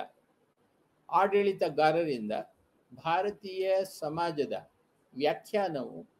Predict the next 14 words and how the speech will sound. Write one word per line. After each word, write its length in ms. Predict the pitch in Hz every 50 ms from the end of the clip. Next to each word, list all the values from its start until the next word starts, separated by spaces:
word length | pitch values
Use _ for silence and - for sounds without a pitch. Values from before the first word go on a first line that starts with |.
| _ _ -
ಹೆಚ್ಚು 420 | 196 208 - _ - 208 196 196
ಪ್ರಾಯೋಗಿಕ 680 | - _ - - 139 135 151 170 180 180 175 170 165 170 170 185 190 - _ _ _ _ - 151
ಮತ್ತು 440 | 147 151 147 - _ - 113 - - _ _ _ _ _ _ _ -
ಹೆಚ್ಚು 500 | 190 196 - _ - 180 180 180 165 -
ವಸ್ತುನಿಷ್ಠವಾಗಿದೆ. 1000 | 160 160 - - 170 170 170 160 160 - 185 170 160 147 127 117 113 104 - - _ _ _ _ _ _ _ _ _ _ _ _ _ _ _ _ _ _ -
ಅದರ 300 | 208 226 220 220 214 220
ಸಂಪನ್ಮೂಲಗಳನ್ನು 1400 | 214 - 202 196 214 214 254 262 262 240 233 240 233 226 220 208 196 180 175 170 185 220 233 220 147 135 - _ _ _ - 160 160
ಬಳಸಿಕೊಳ್ಳುವ 840 | 175 185 202 214 208 214 233 220 - - 190 190 185 185 180 175 175
ಸಲುವಾಗಿ 760 | 170 - - 170 196 208 208 180 139 127 127 131 127 - - _ _ _ _ _ - 139 143
ಭಾರತೀಯ 580 | 160 180 202 208 202 202 - 190 185 175 175
ಸಮಾಜವನ್ನು 880 | 160 - 165 156 156 165 165 160 156 143 127 120 113 123 - - - _ _ -
ಅರ್ಥ 260 | 156 160 160 - - 202 185
ಮಾಡಿಕೊಳ್ಳುವುದು 920 | 170 147 156 160 151 - - 139 151 160 170 180 - 127 110 110 - - _ _ _ _ _ _ _ -
ಅವರ 240 | - 156 175 165